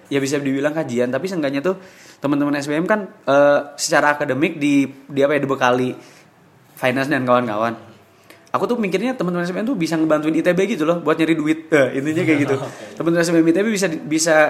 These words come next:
Speaker 1: kita, eh, ajakin ngobrol buat ngasih saran ke I T B. Sebenarnya I T B bisa nyari duit dengan cara ini, ini, ini gitu. Terus juga gimana caranya penganggaran uang dan kawan-kawan. Nah, ntar ketemu anak T I, misalkan sama anak plano buat,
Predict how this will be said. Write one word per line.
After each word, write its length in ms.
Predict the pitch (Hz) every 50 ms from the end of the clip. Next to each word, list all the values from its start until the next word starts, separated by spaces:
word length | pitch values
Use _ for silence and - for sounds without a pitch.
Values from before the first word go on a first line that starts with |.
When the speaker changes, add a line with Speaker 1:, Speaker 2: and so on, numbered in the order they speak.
| - -
Speaker 1:
kita, 560 | - 151 151 - 151 151 151 151 147 147 - - - - - - - _ _ _
eh, 320 | - 143 143 143 143 143 139
ajakin 320 | 143 151 147 - 156 151
ngobrol 320 | 143 123 120 165 196 202 165
buat 220 | 151 165 196 196 - - - - - - - -
ngasih 340 | 151 160 160 165 175 170 165
saran 240 | 160 180 208 220 208
ke 140 | 196 190
I 20 | 185
T 160 | 202 208 190
B. 320 | 175 185 185 180 - -
Sebenarnya 320 | - - - 156 196 226 226
I 80 | 196
T 40 | 175 180
B 40 | 190 220
bisa 160 | 220 180 185
nyari 240 | 165 156 147 143 139
duit 160 | 143 175 208
dengan 240 | 170 170 160 156 151
cara 160 | 156 143 143
ini, 240 | 147 143 147 143 139
ini, 160 | 143 151 170
ini 160 | 185 196 185 160 139 123
gitu. 160 | - 117 120 - - - - - - - -
Terus 160 | - 143 156 151
juga 400 | 156 143 139 139 139 143 139 - - - -
gimana 320 | 143 143 143 147 147 151
caranya 400 | 147 151 147 143 139 139 139 131
penganggaran 480 | - - 135 135 135 131 135 131 131 131
uang 240 | 127 131 127 127 131
dan 140 | 131 127 123
kawan-kawan. 480 | 123 123 123 123 123 139 156 175 165 - - - -
Nah, 240 | 127 131 131 127
ntar 240 | 123 107 123 165 170
ketemu 320 | 170 170 - 147 143 135 131
anak 160 | 131 131 127
T 160 | 127 - -
I, 380 | 139 143 147 147 143 143 139 127
misalkan 320 | 123 127 123 110 123 123
sama 240 | 117 131 123 120 120
anak 80 | 123 123
plano 560 | 120 127 120 117 117 123 127 127 127 127 120
buat, 320 | 127 127 123 120 117 -